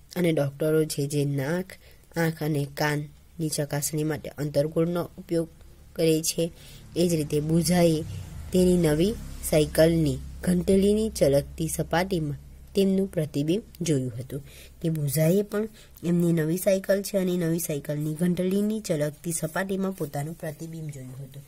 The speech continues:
તો તે ચત્તુ અને નાના પરિમાણનું જણાયું. તેને નવાઈ લાગી કે શું સાયકલની ઘંટડી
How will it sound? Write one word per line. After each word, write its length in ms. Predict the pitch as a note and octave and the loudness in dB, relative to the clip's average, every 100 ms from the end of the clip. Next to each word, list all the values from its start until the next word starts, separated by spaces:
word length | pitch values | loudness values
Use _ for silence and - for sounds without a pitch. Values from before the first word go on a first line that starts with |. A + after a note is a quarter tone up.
| - - - - | -20 -20 -18 -12
તો 80 | |
તે 160 | G3+ A#3 | -8 -8
ચત્તુ 400 | A3 D#3 - G3+ | -6 -8 -8 -8
અને 240 | F#3+ E3 E3+ | -6 -6 -6
નાના 360 | D#3+ D3+ F3+ A#3 - - - - | -6 -4 -6 -10 -18 -20 -18 -6
પરિમાણનું 760 | D3+ D3+ D3+ D3+ G3 G3+ G#3 D4 - - - | -4 -2 -4 -4 -2 -4 -4 -10 -20 -20 -6
જણાયું. 460 | E3+ D3+ D#3 C#3+ C#3+ - | -4 -2 -2 -6 -8 -10
તેને 220 | F3 F3 | -6 -2
નવાઈ 360 | D#3 C#3 C#3+ E3 | -2 -2 0 -2
લાગી 340 | F3+ F3+ F#3+ B3 - - - - | 0 -2 -4 -10 -16 -20 -20 -6
કે 200 | G3 F#3 - - - | -4 -4 -10 -12 -6
શું 160 | F#3 | -4
સાયકલની 920 | C#3+ - D3 C#3 - - A3 A3 B3 D4+ - - - - - | -4 -4 -6 -6 -6 0 0 0 -4 -8 -16 -20 -20 -20 -8
ઘંટડી 640 | - G3+ F3+ A3 B3+ D#4 | -2 0 2 2 2 0